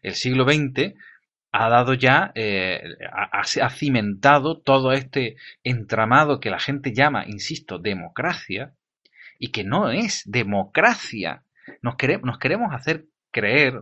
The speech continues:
a nosotros mismos que después de las guerras mundiales, que fueron, sobre todo la primera, que ya la primera alteró,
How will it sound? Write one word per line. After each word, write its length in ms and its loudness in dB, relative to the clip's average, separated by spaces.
a 100 -4
nosotros 420 -2
mismos 420 -2
que 80 -6
después 300 0
de 80 2
las 120 0
guerras 260 0
mundiales, 560 -4
que 300 -8
fueron, 480 -2
sobre 220 -12
todo 180 -2
la 120 -2
primera, 500 -2
que 140 -10
ya 140 -2
la 100 0
primera 240 -2
alteró, 500 -2